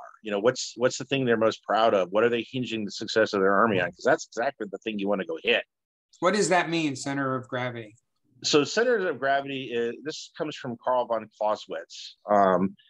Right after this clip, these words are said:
Speaker 1: and he was talking about how, you know, in his case, writing about,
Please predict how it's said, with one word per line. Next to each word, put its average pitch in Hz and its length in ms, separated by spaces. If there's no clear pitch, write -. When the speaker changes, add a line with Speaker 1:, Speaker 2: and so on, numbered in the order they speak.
Speaker 1:
and 117 420
he 160 140
was 214 160
talking 139 380
about 110 380
how, 107 580
you 120 180
know, 113 80
in 110 100
his 185 200
case, 123 560
writing 120 240
about, 107 320